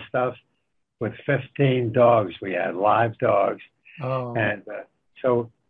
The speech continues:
Speaker 1: that was a success. And
Speaker 2: So
Speaker 1: there's
Speaker 2: that
Speaker 1: always stuff going on, and I'm here. I've been here at C B S now since last June. I've been coming to work every day.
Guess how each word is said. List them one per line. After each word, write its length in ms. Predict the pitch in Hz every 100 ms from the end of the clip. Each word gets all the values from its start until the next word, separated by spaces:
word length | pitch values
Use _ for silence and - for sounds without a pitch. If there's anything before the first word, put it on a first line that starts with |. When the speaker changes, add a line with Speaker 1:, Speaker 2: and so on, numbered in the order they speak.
| _ 131
Speaker 1:
that 140 | 135
was 120 | 127 113
a 120 | 107 -
success. 520 | 101 - 117 107 120 - - _ _ _ _ _ _
And 220 | 123 120
Speaker 2:
So 40 | 117
Speaker 1:
there's 180 | 123 117
Speaker 2:
that 100 | 139
Speaker 1:
always 340 | 139 139 135 -
stuff 200 | 135 131
going 300 | - 127 123
on, 300 | 139 151 147
and 100 | 127
I'm 160 | 110 110
here. 400 | 101 135 135 - _ _ -
I've 160 | 139 160
been 200 | 160 123
here 240 | 147 139
at 100 | 120 -
C 120 | 139
B 220 | 113 117
S 180 | 139 131 -
now 340 | 117 110 110 - _ -
since 220 | 117 113
last 260 | 127 123 117 -
June. 360 | 160 135 95 - _ _ _ -
I've 120 | 120
been 140 | 117
coming 280 | 117 131 120
to 100 | 123
work 300 | 123 147 135
every 260 | 123 101 107
day. 320 | 98 95 95